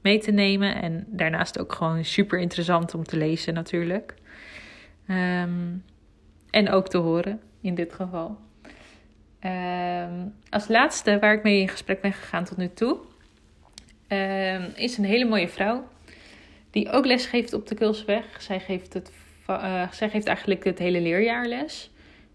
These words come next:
Eh, dus leerjaar één. En nu is ze bezig met het ontwikkelen van level twee.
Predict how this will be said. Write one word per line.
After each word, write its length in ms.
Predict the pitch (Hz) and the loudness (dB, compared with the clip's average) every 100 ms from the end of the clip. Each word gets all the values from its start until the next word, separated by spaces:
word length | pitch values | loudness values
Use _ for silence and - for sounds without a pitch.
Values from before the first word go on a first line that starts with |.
| _ | _
Eh, 100 | 190 180 180 | -6 -4 -4
dus 180 | 175 180 | -6 -4
leerjaar 380 | 190 185 165 - | -2 -2 -2 -4
één. 300 | 185 233 - - _ _ _ _ _ _ _ - - | -2 -2 -4 -20 _ _ _ _ _ _ _ -20 -4
En 280 | 202 202 196 | 0 2 4
nu 80 | 208 | 4
is 100 | 214 | 4
ze 60 | - | 2
bezig 260 | 196 214 | 2 4
met 120 | 214 208 | 0 -2
het 80 | - | -4
ontwikkelen 420 | 202 214 214 208 | -2 -2 0 -4
van 160 | - 180 | -2 -2
level 280 | 175 - | -4 -6
twee. 520 | 180 - 196 214 240 | -14 -2 0 0 -2